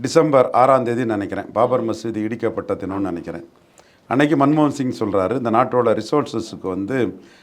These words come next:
முஸ்லிம்ஸ் தான் ப்ரியாரிட்டி கொடுக்கணுங்கிற ஒரு கருத்தை சொல்றாரு. அதைத்தான் இன்னைக்கு மோடி பே-, பேசுறாரு. மோடிக்கு எதிராக ரிசர்வேஷனை மோடி, அ, அழிச்சிருவாருன்னு சொல்றீங்க. இது பொய் பிரச்சாரம்.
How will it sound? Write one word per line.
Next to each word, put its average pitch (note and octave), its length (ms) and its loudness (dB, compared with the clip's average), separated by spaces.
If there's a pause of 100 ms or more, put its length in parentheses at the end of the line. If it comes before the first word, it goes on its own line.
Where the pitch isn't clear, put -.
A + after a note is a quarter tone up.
(120)
முஸ்லிம்ஸ் C#3 480 2
தான் B2+ 360 2
ப்ரியாரிட்டி B2 360 0
கொடுக்கணுங்கிற E2+ 460 -10
ஒரு D#2+ 120 -12
கருத்தை - 400 -10
சொல்றாரு. D2+ 320 -12 (640)
அதைத்தான் D#3 420 4
இன்னைக்கு G2 720 -2
மோடி A2+ 200 -2
பே-, - 220 -4
பேசுறாரு. E2+ 460 -6 (540)
மோடிக்கு F3+ 300 6
எதிராக D3 360 6
ரிசர்வேஷனை E3 500 2
மோடி, A#2+ 400 0 (400)
அ, G#2+ 300 4
அழிச்சிருவாருன்னு A#2 840 2 (100)
சொல்றீங்க. E2+ 400 -6 (140)
இது C#3 160 -2
பொய் D3 160 2
பிரச்சாரம். G#2 460 -4